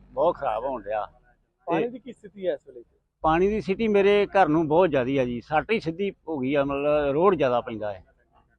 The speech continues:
Speaker 1: ਰੋਡ ਜ਼ਿਆਦਾ ਪੈਂਦਾ। ਬਹੁਤ ਬਹੁਤ ਮਿਹਰਬਾਨੀ ਇਹਨਾਂ ਦੀ, ਆ ਜਿਹੜਾ ਸਾਨੂੰ ਆ ਸਮਾਨ ਦਿੱਤਾ, ਇਹਨਾਂ ਬੇੜੇ ਦਿੱਤੇ ਆ ਤੇ ਰਾਣਾ ਸਾਹਿਬ ਦੇ ਤੇ ਮਤਲਬ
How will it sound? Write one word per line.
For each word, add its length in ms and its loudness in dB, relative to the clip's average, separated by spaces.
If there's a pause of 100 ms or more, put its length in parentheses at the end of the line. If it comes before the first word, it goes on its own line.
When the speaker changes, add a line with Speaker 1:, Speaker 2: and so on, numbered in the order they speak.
(480)
Speaker 1:
ਰੋਡ 200 4
ਜ਼ਿਆਦਾ 240 6
ਪੈਂਦਾ। 320 0
ਬਹੁਤ 280 4
ਬਹੁਤ 180 4
ਮਿਹਰਬਾਨੀ 480 0
ਇਹਨਾਂ 160 -4
ਦੀ, 120 -2
ਆ 180 6
ਜਿਹੜਾ 200 0
ਸਾਨੂੰ 280 -2
ਆ 140 6
ਸਮਾਨ 480 0
ਦਿੱਤਾ, 220 0
ਇਹਨਾਂ 180 2
ਬੇੜੇ 240 -4
ਦਿੱਤੇ 300 -4
ਆ 140 0 (560)
ਤੇ 420 -4
ਰਾਣਾ 240 0
ਸਾਹਿਬ 240 2
ਦੇ 160 -2
ਤੇ 100 -4
ਮਤਲਬ 540 0